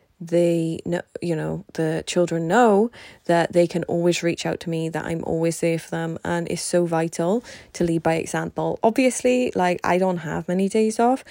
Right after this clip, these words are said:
so I would have loved to have, you know, gone and do this, but, like, when you're with the right people in your life, it just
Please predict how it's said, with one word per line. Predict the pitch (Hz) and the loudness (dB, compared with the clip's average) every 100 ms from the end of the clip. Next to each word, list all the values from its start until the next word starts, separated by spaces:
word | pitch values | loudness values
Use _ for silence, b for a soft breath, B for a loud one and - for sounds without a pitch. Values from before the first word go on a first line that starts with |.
| B B | B B
so | - 185 | 0 4
I | |
would | 180 170 | 4 2
have | 165 165 | 0 0
loved | 165 170 - | 0 -2 -6
to | - 165 | -2 0
have, | 160 160 - | -2 -4 -4
you | 175 | -2
know, | 160 | -2
gone | 156 170 165 | 0 0 0
and | 160 | -2
do | 180 175 | -2 0
this, | 160 160 | -2 -4
but, | - - | -4 2
like, | 175 175 - B B B | 2 2 0 B B B
when | 196 214 | 4 6
you're | 226 214 | 6 6
with | 165 170 170 | 4 2 0
the | |
right | 160 165 - | 0 -2 -2
people | 165 - 170 | -6 -2 -2
in | 170 | -2
your | 170 | -2
life, | 170 175 - | -2 -2 -2
it | 185 175 | -2 0
just | 180 | -2